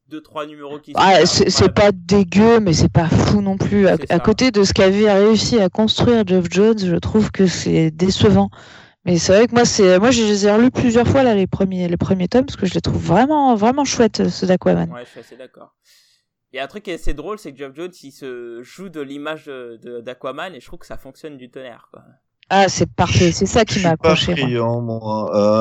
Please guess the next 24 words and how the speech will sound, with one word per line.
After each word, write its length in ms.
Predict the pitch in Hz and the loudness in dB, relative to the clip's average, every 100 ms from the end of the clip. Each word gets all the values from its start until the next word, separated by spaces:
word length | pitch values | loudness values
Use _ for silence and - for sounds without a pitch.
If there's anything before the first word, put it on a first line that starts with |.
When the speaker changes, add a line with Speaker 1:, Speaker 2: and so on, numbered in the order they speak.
| 110 | 0
Speaker 3:
Euh, 60 | 107 - - - | -2 -12 -16 -4
moi, 100 | 165 | -2
j'ai 140 | 202 | -2
trouvé 260 | 196 190 208 | -4 -2 -2
que 60 | |
c'était 240 | 190 151 156 | -2 -4 -2
un, 80 | 143 | -2
un 480 | 135 131 117 131 | 0 0 0 0
retour 480 | 135 175 175 196 175 | 0 -2 -2 -4 -2
en 100 | 165 | -2
arrière 380 | 151 151 160 160 | 0 0 -2 -2
pour 140 | 143 135 | -4 -4
le 100 | 117 | -4
personnage, 720 | 127 123 131 123 170 113 113 _ _ _ _ - | -6 -6 -2 -2 -2 -6 -14 _ _ _ _ -4
et, 360 | 113 113 117 | 0 2 4
euh, 420 | 113 113 113 110 - | 4 4 4 4 2
c'est 220 | 117 160 | -2 -2
joli, 520 | 151 185 175 180 240 _ _ 120 | 2 2 0 -4 -6 _ _ -6
euh, 340 | 127 127 127 | -2 0 0
il 80 | 131 | 2
y 40 | 143 | 0
a 40 | |
de 60 | 143 | 0
l'idée 560 | 160 160 156 156 202 | -10 -2 0 0 -4